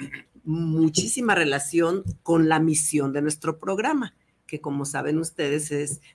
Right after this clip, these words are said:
dar a conocer la tanatología, las, la, la psico-, temas de psicología y del acontecer diario, porque pues todo está ligado a la vida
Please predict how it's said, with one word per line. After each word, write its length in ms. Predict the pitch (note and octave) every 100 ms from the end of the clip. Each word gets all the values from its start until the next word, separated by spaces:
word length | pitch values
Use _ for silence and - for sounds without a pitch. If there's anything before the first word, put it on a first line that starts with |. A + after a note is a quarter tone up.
| -
dar 160 | D3
a 60 | C#3
conocer 360 | D3 C#3 C#3 C#3
la 100 | C#3
tanatología, 960 | A#2+ B2 - A#2+ A#2 - D3 D3 D3+
las, 320 | C#3 B2+ - -
la, 380 | B2 A#2 A2 -
la 300 | A2+ A2+ A2+
psico-, 340 | - B2 - -
temas 300 | - C#3 D3+
de 80 | D3+
psicología 840 | C#3+ - A2+ A#2+ B2 D#3+ D#3+ D#3 D#3 - _
y 180 | C#3+ C#3
del 300 | C3+ C3 C3
acontecer 640 | C3+ C3+ C#3+ C#3 C#3 D#3 D#3
diario, 440 | E3+ D3+ D3 D#3
porque 260 | F#3+ F#3 F#3+
pues 260 | - E3+
todo 220 | - D#3+ D#3
está 240 | - D3
ligado 500 | C#3+ B2+ B2+ B2 B2+
a 60 | A#2+
la 140 | A2+
vida 360 | A#2+ A#2+ G#2+